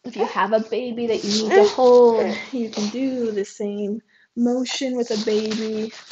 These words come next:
And then we'll bring it into our hips, hands on our hips. We'll rotate our hips around all the way. Keep a slight bend in the knees to protect your lower back.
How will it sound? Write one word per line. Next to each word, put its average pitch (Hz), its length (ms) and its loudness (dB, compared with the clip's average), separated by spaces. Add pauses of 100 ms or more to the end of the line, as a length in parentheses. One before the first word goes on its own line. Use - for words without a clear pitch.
(600)
And 196 160 -6
then 190 140 -6
we'll 190 180 -8
bring 196 260 -4
it 214 100 -4
into 220 300 -4
our 196 120 -6
hips, - 580 -10 (300)
hands 220 400 -6
on 196 240 -8
our 190 160 -8
hips. 185 560 -12 (840)
We'll 113 240 -8
rotate 202 1000 -2
our 202 120 -4
hips - 400 -10
around 202 1080 -8
all 208 400 -4
the 180 140 -10
way. 208 640 -6 (580)
Keep - 140 -20
a - 100 -16
slight 233 480 -6 (320)
bend 196 400 -6
in 196 140 -6
the 196 100 -6
knees 202 420 -8
to - 100 -18
protect - 600 -16
your 208 140 -4
lower 196 320 -8
back. 226 680 -8